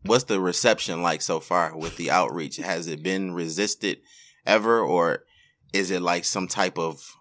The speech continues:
um, discomfort that comes from a woman actually telling you what it is that you may need to consider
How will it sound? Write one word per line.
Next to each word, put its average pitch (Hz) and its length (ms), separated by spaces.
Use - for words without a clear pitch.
um, 85 460
discomfort 113 760
that 90 120
comes 104 320
from 98 400
a 87 80
woman 95 400
actually 87 440
telling 101 420
you 107 280
what 95 240
it 98 100
is 98 220
that 82 180
you 98 80
may 92 180
need 95 200
to - 80
consider 101 560